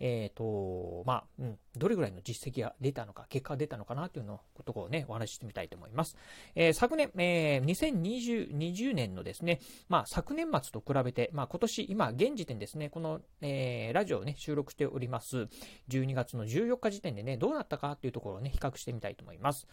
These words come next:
まずですね、年間のね、視聴者数としてはですね、えー、昨年、二千二十年はですね、二点六万、えー、二点六万回、まあ、私のね、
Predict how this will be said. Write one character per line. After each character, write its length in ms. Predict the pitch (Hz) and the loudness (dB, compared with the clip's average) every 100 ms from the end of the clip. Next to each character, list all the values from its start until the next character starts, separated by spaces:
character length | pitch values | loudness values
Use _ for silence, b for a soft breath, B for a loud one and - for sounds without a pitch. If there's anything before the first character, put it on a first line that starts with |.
| B B B | B B B
ま 140 | 233 | 4
ず 60 | 320 | 6
で 100 | 202 | 4
す 80 | 139 | 4
ね、 120 | 127 | 4
年 260 | 123 277 320 | 4 4 4
間 180 | 330 | 4
の 80 | 302 | 4
ね、 140 | 262 208 | 0 0
視 160 | - | 0
聴 160 | - 269 | 0 0
者 160 | 254 | 0
数 260 | 233 156 104 | 0 2 0
と 160 | - 123 | -2 -4
し 80 | |
て 80 | - | -2
は 120 | 113 | -4
で 80 | 101 | -4
す 120 | - | -4
ね、 220 | 135 123 B B B B | 0 0 B B B B
え 240 | 175 170 143 | 4 4 4
ー、 20 | |
昨 240 | - 170 | 0 0
年、 200 | 247 220 | 2 0
二 80 | 151 | 0
千 220 | 185 294 | 0 0
二 120 | 160 156 | 0 0
十 180 | 254 | 0
年 140 | 156 95 | 0 -2
は 80 | 85 | -6
で 80 | - | -8
す 120 | 151 | -4
ね、 120 | 139 | -2
二 240 | 135 311 | 0 0
点 260 | - 139 107 | 0 0 2
六 140 | 127 | 0
万、 260 | 160 233 226 - | 2 2 0 -6
え 220 | - 123 | 0 0
ー、 20 | 120 | 2
二 260 | 254 269 | 2 0
点 260 | - 147 110 | 0 -2 0
六 240 | 113 - | 0 0
万 220 | 220 214 | 0 0
回、 260 | 208 175 - | 2 2 2
ま 120 | 147 | 0
あ、 40 | 110 | 2
私 240 | 120 135 | 0 -2
の 80 | 139 | -2
ね、 200 | 143 165 | -2 -2